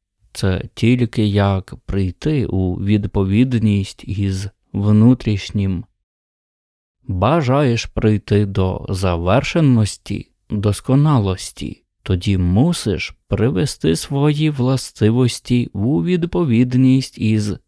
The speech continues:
законами світобудови. Тоді зрозумієш свій внутрішній світ і себе загалом,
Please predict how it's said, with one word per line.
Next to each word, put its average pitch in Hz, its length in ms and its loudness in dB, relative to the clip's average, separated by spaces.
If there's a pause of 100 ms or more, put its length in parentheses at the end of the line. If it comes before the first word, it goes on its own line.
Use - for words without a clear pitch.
законами 120 840 2
світобудови. 135 1200 -2 (1000)
Тоді 95 360 0
зрозумієш 151 1000 4 (260)
свій 110 480 0
внутрішній 120 840 2
світ 127 640 -2 (160)
і 139 400 -2
себе 135 580 0
загалом, 139 680 0